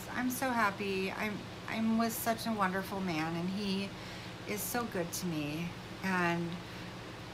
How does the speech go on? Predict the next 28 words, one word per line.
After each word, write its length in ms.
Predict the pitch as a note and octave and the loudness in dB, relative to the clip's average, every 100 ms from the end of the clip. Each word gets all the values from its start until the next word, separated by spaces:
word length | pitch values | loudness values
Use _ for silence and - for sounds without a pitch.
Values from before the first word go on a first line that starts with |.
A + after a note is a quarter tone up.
| - - - - - - - - | -10 -10 -8 -8 -8 -8 -8 -2
anyway, 400 | G#3+ A3 F3+ C#3+ D3 - - - - - - - - - - - | 2 6 6 6 0 -6 -8 -8 -8 -8 -8 -6 -6 -8 -8 4
okay, 340 | A3+ A3+ G#3+ - - - - - - - - - - - - | 4 6 2 0 -6 -10 -10 -10 -10 -10 -10 -8 -8 2 10
back 200 | G3+ G#3 | 10 10
to 120 | - | 4
the 100 | A3 | 2
Dollar 300 | G#3 F#3+ F3+ | 6 8 8
Tree 180 | F3+ F#3 | 4 0
haul. 280 | F3+ G#3+ - - - - - - - - - - - | 6 6 6 0 -8 -10 -10 -10 -8 -8 -8 -8 -8
So 380 | - - G#3+ E3 F3 - - - - - - - | 2 8 8 8 0 -8 -10 -10 -10 -10 0 8
I 140 | A3+ | 8
wanted 480 | C#4 C#4 C4+ C#4+ A3+ - - | 10 10 10 8 4 0 4
to 480 | A#3 G#3 F#3+ F#3+ G#3+ F3 - - - - - - - - - - - - - - - - - - - - - - - - | 6 8 6 4 2 -4 -8 -10 -10 -10 -10 -10 -10 -10 -10 -10 -10 -10 -10 -10 -10 -10 -10 -10 -10 -10 -10 -10 -10 -4
show 320 | - - B3+ | 0 6 8
you 200 | C4+ C4 | 8 10
guys, 340 | G3+ E3+ F3 | 10 10 8
dang 220 | F3 A3+ B3 | 4 6 6
it, 180 | C4 | 6
I 60 | G3 | 4
wish 240 | G3+ A#3 | 4 4
I 60 | C4+ | 4
had 340 | B3+ A#3+ A#3 | 4 6 4
my 120 | A3 G#3+ | 4 4
little 460 | G#3+ G#3 G3+ G3 | 4 6 6 4
stars 540 | G3 - G3 F#3+ F#3 F3+ | 2 4 8 8 8 4
that 100 | F#3 | 4
I 100 | E3+ | 2
showed 340 | - F3+ E3+ | 2 2 4
you 240 | F3 E3+ | 4 4